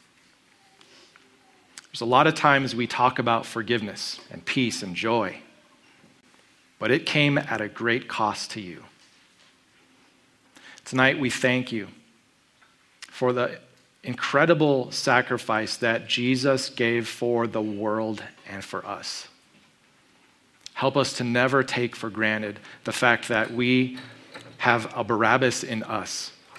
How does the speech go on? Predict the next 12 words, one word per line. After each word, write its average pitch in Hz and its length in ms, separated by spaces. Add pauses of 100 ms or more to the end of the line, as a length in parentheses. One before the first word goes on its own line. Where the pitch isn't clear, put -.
that 107 160
seeks - 560 (1500)
our 107 160
own 135 260
best 123 260
interests 107 460
in 117 140
our 110 200
own 120 300
way. 104 320 (2250)
A 120 60
Barabbas 127 760